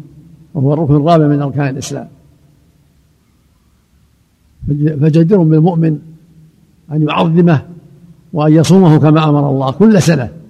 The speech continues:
وأن يصومون مما حرم الله عليه، يصومون هذا الصيام من كل ما حرم الله حتى يؤديه كاملا. يقول النبي صلى الله عليه وسلم: "من صام رمضان إيمانا واحتسابا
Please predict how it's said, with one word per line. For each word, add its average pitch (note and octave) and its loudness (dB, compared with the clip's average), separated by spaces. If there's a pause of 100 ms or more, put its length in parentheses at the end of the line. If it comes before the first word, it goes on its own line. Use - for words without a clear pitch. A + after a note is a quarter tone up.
(360)
وأن D#3+ 2
يصومون G3 4
مما F3+ 4
حرم C#3+ -2
الله C3+ -4 (1900)
عليه، C#3 -2
يصومون D3+ 4
هذا D3+ 4
الصيام D3 -2 (680)
من C#3+ 2
كل G#3+ 4
ما E3 2
حرم C#3 -6
الله B2+ -8 (1300)
حتى D#3+ -2
يؤديه D#3 2
كاملا. E3 4 (960)
يقول D3+ 0
النبي D3 -2
صلى C3 -4
الله B2+ -4
عليه C3+ 0
وسلم: F3 0
"من D#3+ 0
صام D3+ 0
رمضان C#3+ -2
إيمانا E3+ 2
واحتسابا C#3 -6